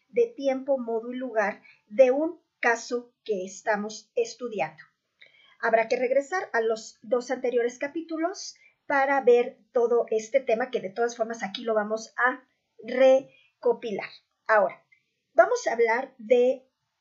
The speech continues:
cuándo sucedieron los hechos, cómo sucedieron los hechos y en dónde sucedieron los hechos. Ya tenemos identificada la situación jurídica de cada uno de los involucrados en los delitos o en el delito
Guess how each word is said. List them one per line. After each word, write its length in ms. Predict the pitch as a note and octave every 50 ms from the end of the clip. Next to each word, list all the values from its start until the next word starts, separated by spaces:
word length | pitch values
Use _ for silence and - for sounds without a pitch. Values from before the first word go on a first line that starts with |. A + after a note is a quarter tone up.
| _ _
cuándo 380 | - F4+ F#4+ F#4 F#4 F4+ G4
sucedieron 520 | F#4+ - D4 C4 - A#3 A#3 A3+ A#3 A#3+ A#3+
los 220 | A3 G#3 - -
hechos, 560 | G3 F#3 F#3 - - F#3+ G3 - - - _ _ _ _ _ _ _
cómo 320 | - - F4+ F4 F4 F4+ F4
sucedieron 580 | - - C4+ - - A3 G#3+ A3 A3 A#3 A#3
los 200 | G#3+ G3+ G3 - F3+
hechos 400 | D#3+ D#3 - - D3+ - - - _ _ _ _ -
y 160 | - C4 C#4+
en 160 | C#4 C4+ C#4
dónde 400 | C#4+ D4+ D4+ D4+ D4+ D4 D#4 D4+ -
sucedieron 880 | - - - A#3 G#3+ - - G#3+ G3+ G3 A3 A3 G#3+ A3 A3 A3 A3 -
los 300 | A3+ G3+ - - - -
hechos. 460 | - _ - - - - - _ _ _ _ _ _ _ _ _ _ _ _ _ _ _
Ya 200 | - G#3+ B3 A#3+
tenemos 420 | - C#4 C4 C4 B3+ C4 C4 - C4
identificada 640 | A3 A3 G#3+ G#3+ G#3+ G3+ - - - A#3 B3 C#4+
la 100 | D4 A#3
situación 480 | G#3+ - A3 G3+ - - - - A3+ A3
jurídica 640 | G#3+ - C#4 C#4+ D4 C#4 B3+ C4 C4 C#4+ D4 E4 D#4+ _
de 160 | G#3 A#3 A3
cada 300 | - A#3 A3 A3 A3+ A3
uno 220 | G#3+ G#3+ G#3+ G#3+ G#3
de 160 | A3+ A3+ G#3+
los 360 | A3 A3 A3 A3 - - _ _ _ _ _ _
involucrados 920 | - C4 B3+ B3 B3 B3 B3+ C4 C4 - C#4 C4+ C4 C4 B3+ B3+ - - -
en 160 | - A3 G#3
los 200 | G3+ G#3 - -
delitos 640 | - A3 G#3 A3+ C4+ C4+ C4 - - G#3+ G#3 G#3 -
o 100 | G#3+ G3+
en 100 | F#3+ A3+
el 140 | B3 B3+ B3+
delito 640 | B3+ B3 C4 C4+ C#4 C#4 - - G3+ F#3+ G3 -